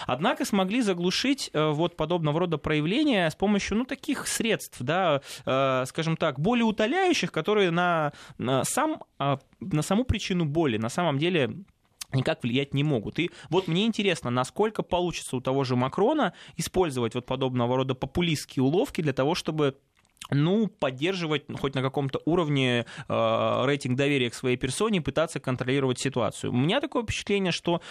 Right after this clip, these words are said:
конечно, Эммануэль Макрон вряд ли сможет, э, в скором времени претендовать на, э, переизбрание на пост президента Франции. Это очень важно. И в этих условиях, вот могу опять же ошибаться, те внешнеполитические заявления, которые мы видим про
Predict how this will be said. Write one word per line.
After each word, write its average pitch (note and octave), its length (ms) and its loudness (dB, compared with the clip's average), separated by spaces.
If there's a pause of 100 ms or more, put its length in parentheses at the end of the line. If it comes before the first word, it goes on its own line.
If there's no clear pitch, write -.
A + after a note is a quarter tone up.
(100)
конечно, E3 340 0
Эммануэль D3+ 220 2
Макрон D#3 380 0
вряд C#3+ 260 0
ли G2 180 -10
сможет, A#2+ 500 -2
э, - 40 0
в G2+ 520 2
скором A#2+ 320 -2
времени A#2 320 0
претендовать A#2 680 -2
на, A2 300 0 (260)
э, A#2 120 -2
переизбрание E3+ 640 -2 (180)
на C#3+ 160 0
пост C#3+ 240 -2
президента C3 640 -2
Франции. B2+ 420 -4
Это C3+ 140 -2
очень A#2+ 200 -2
важно. A#2 400 -2 (220)
И F3+ 80 0
в F#3 60 0
этих D4 240 0
условиях, E3+ 420 0
вот C#3 180 -4
могу C3+ 420 -2
опять B2 260 -2
же A#2 80 0
ошибаться, F#3 500 -2
те G#3 260 -2
внешнеполитические F#3 760 -2
заявления, G3+ 480 0
которые D3+ 320 0
мы C#3+ 100 0
видим A#2+ 320 0
про C#3 380 0